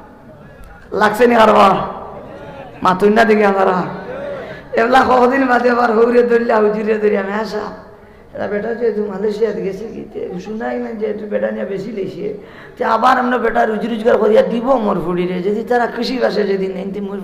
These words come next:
মোর ফুড়ি গুদ্দি। আমরা সিলেটি বাজা হন, চাষিলে নে না, খুঁজিলে পায় না।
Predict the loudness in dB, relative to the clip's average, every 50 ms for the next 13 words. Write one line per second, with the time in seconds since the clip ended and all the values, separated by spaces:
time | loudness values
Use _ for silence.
0 | -12 -8 -6 -6 -6 -6 -8 -10 -10 -10 -8 -8 -8 -6 -6 -4 -4 -4 -6 -8
1 | -12 -16 -20 -20 -20 -20 -20 -20 -20 -20 -20 -20 -20 -20 -20 -20 -18 -18 -16 -16
2 | -16 -16 -14 -16 -16 -14 -16 -16 -16 -16 -16 -14 -14 -12 -10 -10 -10 -10 -10 -12
3 | -8 -4 -2 -2 2 4 2 4 4 4 2 2 2 4 4 4 4 6 6 6
4 | 6 6 6 6 6 6 6 6 4 4 6 8 8 8 8 8 6 8 8 6
5 | 8 8 8 10 10 10 8 6 6 4 4 4 6 6 6 8 8 8 8 10
6 | 10 8 10 10 10 10 10 8 8 8 8 8 10 8